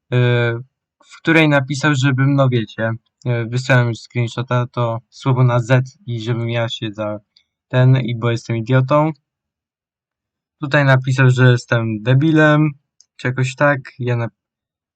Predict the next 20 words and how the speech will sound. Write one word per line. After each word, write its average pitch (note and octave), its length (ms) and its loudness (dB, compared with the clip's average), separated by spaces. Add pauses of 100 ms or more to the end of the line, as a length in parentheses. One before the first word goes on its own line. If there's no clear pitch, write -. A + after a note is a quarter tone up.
że A#2+ 560 0
nie, C3 320 2 (160)
jestem C3 300 2
niewiniątkiem, C3 720 0
ja B2+ 80 2
potem A#2 200 -6 (120)
powiedziałem A2 340 -6
where. C3+ 260 2 (540)
Tutaj D#3+ 240 0
zaczął C3 280 0
gadać B2+ 340 2
coś B2+ 180 -4
tych, B2+ 220 -2
no C3+ 260 2
wiecie, A#2+ 280 0
coś - 220 -10
te-, - 240 -6
o A#2+ 100 -6
tych B2+ 240 -8
niewiniątkach, C3 1040 0